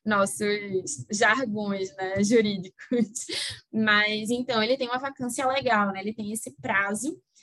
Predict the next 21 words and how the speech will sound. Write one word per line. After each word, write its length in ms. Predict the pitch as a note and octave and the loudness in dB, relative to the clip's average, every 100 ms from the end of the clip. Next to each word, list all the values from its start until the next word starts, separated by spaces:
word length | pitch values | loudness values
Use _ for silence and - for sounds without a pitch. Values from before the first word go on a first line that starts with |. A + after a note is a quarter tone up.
| _ _ - - | _ _ -8 2
é, 300 | G#3 G3 G3 - - | 6 6 2 -6 -4
que, 560 | A3+ A3 A3 G#3+ F#3+ D#3+ _ _ _ _ - - | -2 -2 -4 -6 -6 -12 _ _ _ _ -20 -6
é, 260 | G#3+ F#3+ E3+ | 0 2 4
ele 140 | G#3+ | 4
não 200 | G#3+ A3 | 4 0
vigia 440 | A#3 C4+ A3+ A#3 A3 | -2 -2 2 2 2
de 80 | |
imediato, 600 | A#3+ A#3 A#3+ C4+ F3 - F3+ | -2 -6 -4 0 0 -2 -10
né? 100 | E3+ | -8
Ele 200 | F#3 - | -8 -6
tem 320 | G3 F#3+ G3 | -6 -4 -4
um 120 | F#3+ G#3+ | -2 0
tempinho 420 | A3+ B3 B3 G#3+ | 0 -2 -2 -2
entre 240 | G#3 G#3+ | -2 -4
a 80 | A#3+ | -6
publicação 800 | A#3+ A3+ - A#3 - G#3+ G#3 A3+ | -6 -8 -8 -8 -6 -4 -2 -2
e 60 | A3+ | -4
a 40 | |
entrada 380 | A3+ B3 G#3+ G#3 | -6 0 0 0
em 80 | A#3 | -2
vigor. 400 | D4+ A#3 F3+ | -4 -2 -2